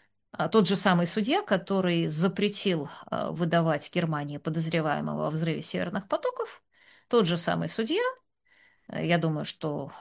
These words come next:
э, в обеих случаях его решение было политическим и глубоко личным,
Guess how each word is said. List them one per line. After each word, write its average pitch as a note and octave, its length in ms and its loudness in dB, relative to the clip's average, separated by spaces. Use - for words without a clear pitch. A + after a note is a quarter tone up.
э, - 180 -6
в F3+ 100 0
обеих E3+ 380 4
случаях - 480 -8
его D#3 140 -4
решение D3+ 440 -6
было D3 220 -6
политическим F4+ 1000 -4
и F3 60 -4
глубоко E3+ 500 2
личным, - 380 -10